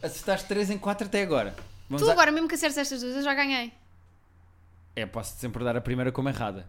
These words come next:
Speaker 1: dos quatro desportos, porque só disseste três e falhaste o quarto.
Speaker 2: Fogo. E tu não, e tu não acertaste nada?
Speaker 1: E eu não sei, eu estou
Speaker 2: Ok.
Speaker 1: zero em zero, tu estás, eh, ou dois ou três, vamos
Speaker 2: Ok.
Speaker 1: ver conforme.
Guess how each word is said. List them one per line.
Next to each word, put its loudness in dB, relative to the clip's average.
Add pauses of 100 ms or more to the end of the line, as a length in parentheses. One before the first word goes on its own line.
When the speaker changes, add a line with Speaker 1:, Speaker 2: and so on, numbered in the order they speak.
Speaker 1:
dos -12
quatro -6
desportos, -10
porque -16
só -12
disseste -12
três -8
e -14
falhaste -8
o -16
quarto. -16 (1600)
Speaker 2:
Fogo. -4 (160)
E -8
tu -8
não, -6
e -8
tu -8
não -6
acertaste -6
nada? -8
Speaker 1:
E 0
eu 0
não 2
sei, -2
eu -2
estou 4
Speaker 2:
Ok. 2
Speaker 1:
zero 6
em 2
zero, 2
tu -8
estás, 0
eh, -4
ou 0
dois 2
ou 2
três, 0
vamos -2
Speaker 2:
Ok. -2
Speaker 1:
ver -6
conforme. -8